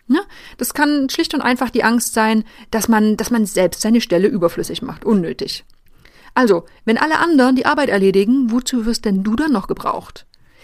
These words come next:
Ist es dann nicht vielleicht besser, möglichst viel Verantwortung auf dem eigenen Schreibtisch zu behalten?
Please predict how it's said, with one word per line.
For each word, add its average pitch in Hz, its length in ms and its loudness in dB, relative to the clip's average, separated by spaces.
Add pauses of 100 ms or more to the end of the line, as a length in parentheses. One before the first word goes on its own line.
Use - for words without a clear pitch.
(180)
Ist 233 100 0
es 240 140 -2
dann 339 180 -2
nicht 320 160 0
vielleicht 196 300 -2
besser, 233 460 -2 (180)
möglichst 208 360 0
viel 311 160 0
Verantwortung 220 800 0
auf - 120 -8
dem 202 100 -4
eigenen 185 300 -4
Schreibtisch - 320 -6
zu - 100 -8
behalten? 170 460 -12